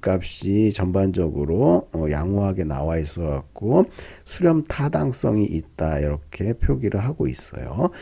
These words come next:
그 다음에 이제 에이모스라든지 이런 것들을 통해 갖고 각 요인들이 경로를 통해 갖고 얼마나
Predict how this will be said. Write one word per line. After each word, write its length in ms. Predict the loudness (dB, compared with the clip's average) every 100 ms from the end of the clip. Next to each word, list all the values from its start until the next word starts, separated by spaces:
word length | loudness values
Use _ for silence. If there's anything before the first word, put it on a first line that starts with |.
| -18 -18 -10
그 100 | 0
다음에 280 | 2 4
이제 220 | 6 8 10
에이모스라든지 920 | 10 10 10 6 4 4 4 2 2
이런 220 | 2 4
것들을 320 | 2 2 0 0
통해 320 | 0 0 2
갖고 800 | 0 -2 -6 0 2 4 2 0 -6
각 260 | -6 -6 -8 -2
요인들이 640 | 4 6 6 4 2 0
경로를 760 | -2 -2 2 4 4 4 4
통해 240 | 4 2 2
갖고 220 | 0 0
얼마나 400 | 0 0 0